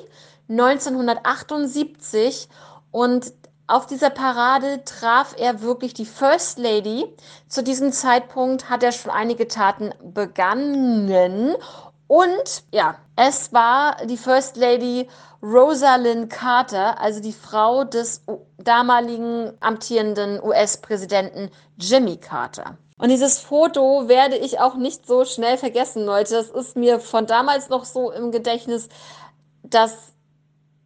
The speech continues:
beide in die Kamera gucken, beide lächeln, sie ihm die Hand, äh, Hand gibt und sie,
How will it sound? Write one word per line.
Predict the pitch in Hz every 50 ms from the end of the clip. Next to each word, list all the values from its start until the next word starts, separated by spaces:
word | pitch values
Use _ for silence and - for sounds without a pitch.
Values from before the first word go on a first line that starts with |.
| _ _ _
beide | 214 202 254 233 226 254 294 254 294
in | - 247 254
die | 262 -
Kamera | - 247 240 240 262 254 240 247
gucken, | 247 - - 240 240 - 233 233 233 214
beide | 226 220 220 240 262 254
lächeln, | 277 254 240 233 233 233 - 240 220 220 220 220 220 220 220 214
sie | - - 233
ihm | 214 262 269 262
die | 262 269 262
Hand, | 233 220 214 226 233 220 - - -
äh, | - - 214 220 214 208 202
Hand | 208 202 220 240 233 - _
gibt | - 220 220 214 - -
und | - - - 208 208 208 208 202 208 -
sie, | 196 190 180